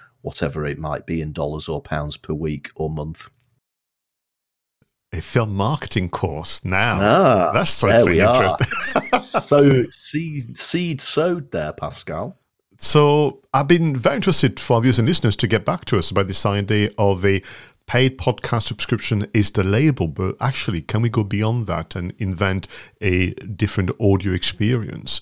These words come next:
Speaker 2: Finally, this news about British retailers such as Homebase, Boots and Ocado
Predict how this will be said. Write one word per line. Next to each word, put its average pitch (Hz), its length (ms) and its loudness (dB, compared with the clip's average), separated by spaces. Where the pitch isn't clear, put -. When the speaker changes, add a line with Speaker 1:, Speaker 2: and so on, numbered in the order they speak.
Speaker 2:
Finally, 147 880 2
this 127 360 2
news 127 360 4
about 107 520 0
British 117 420 0
retailers 98 640 2
such - 280 -4
as 92 240 -2
Homebase, 95 520 0
Boots 92 260 0
and 92 100 0
Ocado 87 580 -4